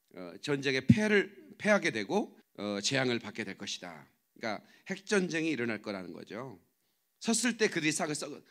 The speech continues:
그러니까 서서 그들이 살이 썩어버리는 걸 보는 거예요. 오, 아니, 어떤 전쟁에 칼을 치거나 뭐 총을 쏘면 피 같은 걸 주는 거지, 그 자리에서 살이 썩거나 살이 녹아버리는 걸 봤겠어요? 그러니까 이 스가랴 선지자가 그걸 본 거예요.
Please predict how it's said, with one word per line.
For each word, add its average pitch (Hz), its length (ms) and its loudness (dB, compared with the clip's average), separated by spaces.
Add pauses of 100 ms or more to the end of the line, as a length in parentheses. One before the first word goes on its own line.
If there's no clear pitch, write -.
그러니까 180 240 -2
서서 277 320 2
그들이 190 180 -2
살이 208 220 -2
썩어버리는 214 440 -2
걸 151 100 -4
보는 107 260 -6
거예요. 73 280 -12 (680)
오, 226 340 -2
아니, 208 180 2
어떤 196 380 -2
전쟁에 196 440 0 (340)
칼을 247 280 -6
치거나 208 460 0
뭐 151 100 -4
총을 220 300 -2
쏘면 196 340 -6
피 - 140 -4
같은 220 180 -8
걸 190 100 -4
주는 156 220 -8
거지, 135 420 -4 (300)
그 - 100 -6
자리에서 220 300 4
살이 208 180 -2
썩거나 202 460 -4
살이 185 220 -2
녹아버리는 135 440 0
걸 117 120 -4
봤겠어요? 101 580 -10 (400)
그러니까 202 260 2
이 202 300 0 (220)
스가랴 208 260 0
선지자가 175 380 -4
그걸 143 160 -2
본 104 180 -10
거예요. 80 320 -10